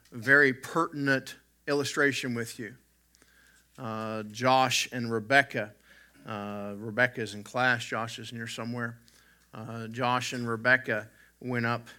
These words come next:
Friday night to go moose hunting, and they stayed in a tent. And Rebecca, Josh told me, she went to sleep. She was out of it. She was sleeping. Nothing bothered her.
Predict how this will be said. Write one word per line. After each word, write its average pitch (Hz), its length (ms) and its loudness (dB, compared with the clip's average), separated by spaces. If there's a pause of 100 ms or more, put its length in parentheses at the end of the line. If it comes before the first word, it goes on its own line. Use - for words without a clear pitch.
(160)
Friday 127 480 2
night 127 420 0
to 113 100 -10
go 104 340 -6 (420)
moose 131 300 -4
hunting, 110 400 -10 (920)
and 117 140 -6
they 117 80 -2
stayed 139 400 2
in 127 100 -2
a 117 80 -4
tent. 135 560 -8 (1500)
And 104 520 -4 (120)
Rebecca, 117 680 2 (160)
Josh 113 340 -2
told 127 240 -2
me, 110 120 -4
she 123 220 -4
went 120 240 -4
to - 80 -12
sleep. - 380 -8 (920)
She 117 220 -4
was 110 180 -4
out 113 240 2
of 110 120 -6
it. 107 180 -6
She - 180 -6
was 107 140 -4
sleeping. 113 460 -6
Nothing 113 340 -8
bothered 101 400 -6
her. - 360 -14